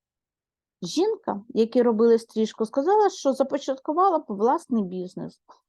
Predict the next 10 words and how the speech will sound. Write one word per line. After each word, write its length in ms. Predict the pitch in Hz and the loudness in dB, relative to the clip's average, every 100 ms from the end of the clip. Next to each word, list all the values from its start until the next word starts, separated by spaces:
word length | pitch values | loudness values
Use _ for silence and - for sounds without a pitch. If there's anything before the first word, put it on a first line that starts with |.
| - | -4
а 100 | 180 | -4
ще 400 | - - 339 349 | -4 -4 0 0
одна 200 | 269 220 | 0 -2
перукарка 640 | - 196 190 185 185 - | -2 -6 -6 -6 -6 -8
почала 400 | 175 185 185 185 | -6 -4 0 0
б 100 | 185 | 0
займатись 640 | 180 185 180 208 294 277 220 | -2 0 0 -4 -8 -10 -6
балетом. 720 | 196 196 247 339 _ - 196 _ _ _ _ _ _ | -2 -2 -4 -10 _ -18 -18 _ _ _ _ _ _
То 100 | - | -4
вперед, 580 | 311 - 349 359 392 262 | -4 0 4 4 4 0